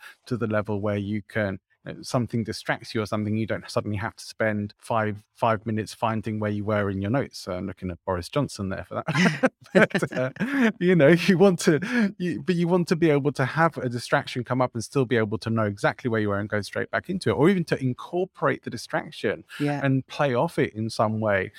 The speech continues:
Speaker 1: so that it becomes an entertaining part of your
Speaker 2: Yes.
Speaker 1: presentation.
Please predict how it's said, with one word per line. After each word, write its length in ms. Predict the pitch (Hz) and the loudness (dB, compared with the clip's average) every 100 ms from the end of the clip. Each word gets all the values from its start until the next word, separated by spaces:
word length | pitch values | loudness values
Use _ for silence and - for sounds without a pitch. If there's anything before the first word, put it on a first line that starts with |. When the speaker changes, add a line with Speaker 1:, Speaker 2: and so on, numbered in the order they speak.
| - | -18
Speaker 1:
so 200 | - 143 | -2 0
that 140 | 131 120 | 2 0
it 100 | - | -2
becomes 360 | 123 - 123 - | -4 0 0 0
an 120 | 131 | -2
entertaining 580 | 139 151 - 156 151 147 | 0 -2 -2 -2 0 -2
part 260 | - 156 143 | -2 -4 -4
of 100 | 139 | -6
your 100 | 156 | -2
Speaker 2:
Yes. 180 | 180 208 | 0 0
Speaker 1:
presentation. 600 | 160 - 233 - 110 | -4 -6 -8 -4 -4